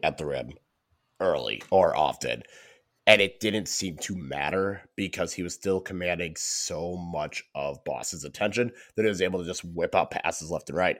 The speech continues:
It helps when guys are hitting their shots, you know, when Grayson Allen is hitting it, when Jrue Holiday hits it, when Wes Matthews, like, it was so beneficial for them to kind of be around to hit the shots that they needed to, that Giannis's passing was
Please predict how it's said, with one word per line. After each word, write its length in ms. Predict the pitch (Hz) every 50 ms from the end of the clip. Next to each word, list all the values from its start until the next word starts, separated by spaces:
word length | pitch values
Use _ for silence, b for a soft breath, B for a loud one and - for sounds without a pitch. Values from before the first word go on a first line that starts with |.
| -
It 180 | - 87 - -
helps 400 | - - 101 98 98 92 - -
when 460 | 87 85 85 85 92 98 104 110 110 b b b b b -
guys 240 | 110 104 110 107 101
are 80 | 110
hitting 220 | 98 107 110 113 110
their 120 | 113 110
shots, 380 | - - 120 110 110 113 - -
you 80 | 98
know, 200 | 80 80 85 - _ _ _ _ _ _ _ -
when 300 | 80 85 87 90 95 95
Grayson 320 | 90 98 98 98 - 98
Allen 300 | 98 98 98 98 101 101
is 140 | 101 98 -
hitting 220 | - 95 92 101
it, 200 | 101 107 92 -
when 300 | 73 78 85 85 90 92
Jrue 180 | 80 87 92 92
Holiday 320 | 92 90 92 90 90 90
hits 220 | 82 87 82 - -
it, 100 | - -
when 220 | 73 80 80 87
Wes 220 | 90 85 85 - -
Matthews, 380 | 95 92 92 - - 92 - -
like, 220 | 92 104 98 - - b b b b b b b b b -
it 220 | - 113 107 - -
was 220 | 101 104 101 92 -
so 340 | - - 107 98 95 95
beneficial 880 | 90 95 90 82 80 - - - 117 113 - - 98 87 76 78 85 - _ _ _ _ _ _ _
for 260 | - - 117 110 104
them 360 | 98 87 85 95 95 95 92 92
to 160 | - 98 90
kind 260 | - - 98 87 90
of 180 | 87 80 76 80
be 220 | 95 87 85 87 - -
around 600 | 90 85 73 85 87 85 82 82 80 78 76 - _ -
to 100 | - 85
hit 220 | 76 92 87 -
the 80 | - 87
shots 280 | - 87 76 73 - -
that 140 | - 58 -
they 100 | - 64 64
needed 360 | 76 87 101 113 95 92 -
to, 260 | - 78 69 69 65 - b b b b b -
that 140 | 101 - -
Giannis's 420 | 92 98 90 85 82 - - -
passing 420 | - - 104 113 117 - 104 90 85
was 200 | 73 78 82